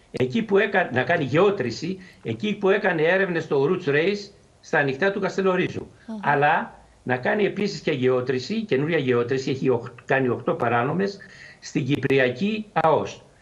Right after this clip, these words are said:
Speaker 1: Μπορεί επίσης να κάνει ασκήσεις νοτίως της, ε, Κρήτης και ολοκληρώνω την ανάπτυξη αυτή, λέγοντας ότι η Τουρκία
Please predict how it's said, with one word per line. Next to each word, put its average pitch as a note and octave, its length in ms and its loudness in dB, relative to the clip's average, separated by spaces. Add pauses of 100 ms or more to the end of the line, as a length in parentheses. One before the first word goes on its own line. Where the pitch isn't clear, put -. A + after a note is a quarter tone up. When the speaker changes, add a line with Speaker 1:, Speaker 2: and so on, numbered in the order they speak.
(400)
Speaker 1:
Μπορεί F#3 260 4
επίσης G#3 360 -2
να D#3+ 140 2
κάνει F#3+ 460 0
ασκήσεις E3+ 760 -2
νοτίως B2+ 680 -2 (380)
της, B2 300 -6
ε, G#2 360 0
Κρήτης C3+ 600 -2
και C3 240 2 (120)
ολοκληρώνω B2+ 800 2
την A#2 180 -2
ανάπτυξη G#2+ 680 -4
αυτή, C#3 480 -2 (360)
λέγοντας A#2 800 2 (440)
ότι A2+ 340 -4
η G#2+ 260 -6
Τουρκία G#2 760 -2